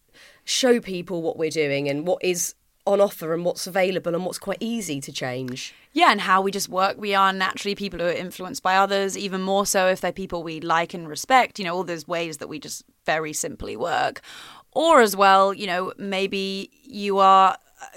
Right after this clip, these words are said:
Speaker 2: someone listening and you're, you have your own business and you have a company. How could you create ways to actually incentivize people to make those good things? You know, obviously,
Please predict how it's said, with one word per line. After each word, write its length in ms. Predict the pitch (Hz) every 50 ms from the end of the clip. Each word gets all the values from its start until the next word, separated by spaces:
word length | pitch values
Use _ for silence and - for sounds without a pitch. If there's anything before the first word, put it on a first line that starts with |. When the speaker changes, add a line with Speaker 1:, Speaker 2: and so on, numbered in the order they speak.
| - - -
Speaker 2:
someone 240 | 202 - 214 214 214
listening 320 | 214 208 - 214 208 208
and 100 | 202 202
you're, 240 | 196 196 190 190 -
you 120 | - 196 196
have 260 | 185 180 190 190 180
your 140 | 196 190 185 180
own 120 | 180 190
business 380 | 202 - - 208 170 175 - -
and 60 | 175
you 60 | 175
have 140 | 185 196 190
a 40 | 185
company. 340 | - 180 160 - 165 170
How 180 | 175 185 226 233
could 180 | 226 240 190 202
you 80 | 202
create 500 | - - - 196 190 185 180 185 175 - - - - - _ _
ways 380 | - 208 208 214 196 185 180 -
to 100 | - -
actually 240 | 190 185 - 185 185
incentivize 720 | 180 - - - 190 185 185 180 - 180 156 147 160 -
people 260 | - 180 170 - 151
to 100 | - 165
make 240 | 151 147 147 147 -
those 200 | 156 156 156 151
good 180 | - - 170 -
things? 320 | - 190 196 214 247 262
You 60 | 240 214
know, 100 | 175 165
obviously, 420 | 165 165 165 - 170 170 165 160